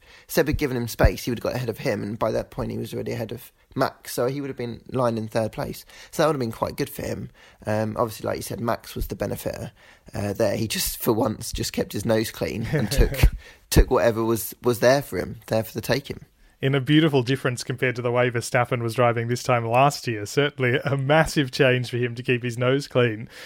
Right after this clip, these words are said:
Speaker 2: Thereafter, the race was between Ferrari and Red Bull Racing. The race for victory was gone. It was, it was up the road,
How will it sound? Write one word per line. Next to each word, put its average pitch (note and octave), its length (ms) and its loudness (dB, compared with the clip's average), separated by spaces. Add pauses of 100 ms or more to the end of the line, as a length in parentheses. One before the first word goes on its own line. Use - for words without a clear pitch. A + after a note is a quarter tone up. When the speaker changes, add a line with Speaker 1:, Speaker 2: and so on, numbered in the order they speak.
(200)
Speaker 2:
Thereafter, F3 960 10
the D3 140 8
race D#3 360 6
was C#3+ 240 4
between C3 840 0 (120)
Ferrari C#3+ 580 6
and B2+ 160 2
Red B2+ 160 2
Bull A#2+ 140 0
Racing. A2+ 420 -2
The C3 80 -8
race F3 220 6
for D3 80 0
victory C3 340 0
was A2+ 140 -6
gone. A2 320 -4
It C#3+ 60 -2
was, C3 280 -2
it D#3 60 -2
was E3 140 2
up F#3 160 4
the C3+ 100 6
road, B2 280 6